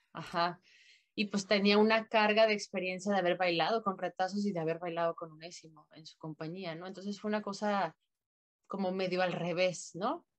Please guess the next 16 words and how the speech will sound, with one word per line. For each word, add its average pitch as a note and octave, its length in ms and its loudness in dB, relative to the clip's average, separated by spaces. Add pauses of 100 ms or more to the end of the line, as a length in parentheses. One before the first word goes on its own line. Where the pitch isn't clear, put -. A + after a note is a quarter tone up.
(640)
Pero F3+ 760 4
pues F#3 160 -4
al F#3 140 -2
final G3 760 2 (140)
fueron F#3 280 2
grandes F3+ 340 2
herramientas. E3+ 520 -4
Cuando D3+ 200 -8
llegué D#3 160 0
a D#3+ 60 0
la F3 80 -2
escuela F3 360 -2
tenía D#3+ 260 -8
grandes D#3 500 -2
herramientas, F3+ 680 -10
¿no? B3 160 -12